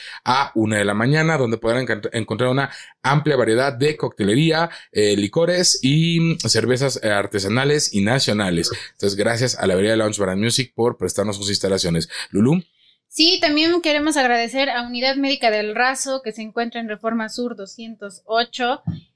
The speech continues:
Speaker 2: en Colonia Centro de Huamantla, Tlaxcala, entre Zaragoza y Matamoros, que son patrocinadores por brindarnos el espacio donde vamos a hacer Colectivo Mestizo. Recuerden que si están buscando, pues, ayuda psicológica en la parte de fisioterapia o medicina general,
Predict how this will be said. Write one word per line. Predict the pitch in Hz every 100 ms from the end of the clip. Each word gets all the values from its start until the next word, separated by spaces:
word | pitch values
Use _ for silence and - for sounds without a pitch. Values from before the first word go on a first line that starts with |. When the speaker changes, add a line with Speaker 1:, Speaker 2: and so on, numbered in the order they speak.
| _ -
Speaker 2:
en | 247 269 262
Colonia | 233 240 240 240
Centro | 254 254 262
de | 226
Huamantla, | 214 220 226 226
Tlaxcala, | 220 - - 294 294 277 285
entre | 226 214 220 220 214 214 214 214
Zaragoza | 220 214 220 240 254
y |
Matamoros, | 240 233 254 269 285 302
que | 247
son | 247 247 247 254 254 247
patrocinadores | 240 226 220 233 233 233 254 262 285
por | - 208
brindarnos | 196 220 226 254 254 262 262 -
el | 208
espacio | 208 208 247 247 254
donde | 226 196
vamos | 208 220 220
a | 196
hacer | 220 220
Colectivo | - 208 196 240 220
Mestizo. | 214 - 269 - 202 208 _ _ _
Recuerden | 254 269 285 320
que | 285
si | -
están | 240 269 269
buscando, | 269 277 269 262 262 254
pues, | 220 214
ayuda | 214 233 240
psicológica | - - 196 233 247 254 240 226 214 214 208
en | 202
la | 190
parte | 214 214
de | 214 196
fisioterapia | - 185 196 214 233 233 214 208 202
o | 196 190 185 180
medicina | 185 185 196 226 226
general, | 226 247 277 320